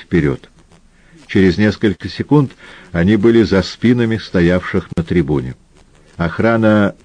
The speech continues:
накинулась на новоприбывших. Вырвавшийся Охотников подскочил к Сталину, которого счёл виновником этой провокационной неразберихи, и кулаком ударил его по затылку.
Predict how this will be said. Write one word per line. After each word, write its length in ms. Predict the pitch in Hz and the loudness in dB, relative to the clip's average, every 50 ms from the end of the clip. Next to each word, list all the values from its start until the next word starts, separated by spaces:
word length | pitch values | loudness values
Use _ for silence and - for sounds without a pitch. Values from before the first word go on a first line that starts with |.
| _ | _
накинулась 760 | - 87 90 87 - - 107 113 107 104 101 98 98 - - - | -4 -2 -2 -2 -2 0 0 2 2 2 2 0 -2 -2 -4 -4
на 160 | - 85 87 85 | -2 0 0 2
новоприбывших. 1000 | 87 92 92 90 87 - - 92 92 80 82 73 - - - - - - - - - - - - _ _ _ _ - - - - - | 2 2 2 2 0 0 0 0 0 2 0 0 -2 -4 -12 -18 -18 -20 -20 -20 -20 -20 -20 -20 _ _ _ _ -20 -20 -20 -20 -10
Вырвавшийся 920 | - 80 107 127 117 101 101 92 80 - - 95 87 82 - - 92 80 | -4 0 2 2 2 2 0 0 -2 -2 -2 0 0 0 0 -2 -2 -2
Охотников 680 | 82 - - 131 - - - 98 87 - 87 78 - - - - - - - - | 0 0 0 0 0 0 -2 -4 -2 0 -2 -2 -4 -8 -20 -20 -20 -20 -14 -8
подскочил 640 | - 92 82 - - - 95 85 - 104 98 92 85 | -4 -4 -4 -4 -4 -4 -4 -2 0 0 0 0 0
к 80 | - | -4
Сталину, 640 | - - - 131 135 131 120 101 85 78 69 64 - _ _ _ - - - - | -12 -8 -4 -2 0 0 2 2 0 0 -2 -4 -8 _ _ _ -20 -20 -12 -6
которого 420 | - 85 80 90 85 82 82 82 | -4 -2 0 2 2 2 2 2
счёл 400 | 78 - - - - 95 87 82 | 0 -4 -6 -4 -2 0 0 0
виновником 800 | 71 76 90 90 95 92 85 78 76 76 - - 82 78 71 - | 0 0 2 2 2 2 2 0 -2 -2 -2 -2 -2 -2 -2 -2
этой 300 | - 90 82 82 90 82 | -4 -4 -2 0 -2 -2
провокационной 880 | 82 - 85 82 87 85 - - - - - 95 87 82 80 80 80 | 0 0 0 0 0 0 -2 -6 -12 -4 -2 0 0 0 0 0 0
неразберихи, 720 | 78 82 85 90 82 76 78 95 98 95 80 - - - - - - - - - - - _ _ - | 0 0 0 0 -2 -2 0 0 2 2 0 -2 -4 -10 -14 -14 -16 -20 -20 -20 -20 -20 _ _ -2
и 100 | 123 127 | 0 0
кулаком 680 | - - - 98 95 92 95 85 - - 123 123 113 - - | 0 0 0 0 2 2 2 0 0 0 0 0 0 -2 -4
ударил 500 | - 95 80 69 98 98 95 90 92 87 | -4 -4 -2 0 0 0 2 2 0 0
его 320 | 78 69 76 76 71 80 80 | 0 0 -2 0 0 0 -2
по 240 | - - - 90 80 | -4 -6 -6 -4 -2
затылку. 640 | - 82 80 - - 85 71 64 - _ - - | -2 -2 -4 -2 -2 -4 -4 -4 -6 _ -20 -20